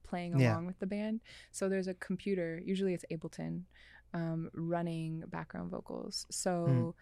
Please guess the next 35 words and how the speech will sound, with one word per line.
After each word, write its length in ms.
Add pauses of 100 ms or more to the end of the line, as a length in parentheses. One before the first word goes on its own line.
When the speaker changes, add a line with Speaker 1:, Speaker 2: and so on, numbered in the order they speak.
(440)
Speaker 1:
um, 380
you 160
launch 340
it 260
and 140
the 40
band 300
listens 440
to 200
it 200 (100)
and 240
plays 680
with 300
it. 220 (560)
So 360
it's 180
all 120
kind 180
of, 120
like, 220
knitting 300
together. 480
So, 460
um, 300
that's 240
what 240
Andrew 280
does 380 (600)
Speaker 2:
Got 180
it. 20
Speaker 1:
for, 380
um, 520 (600)
Soul 440
slash 360
Saul. 480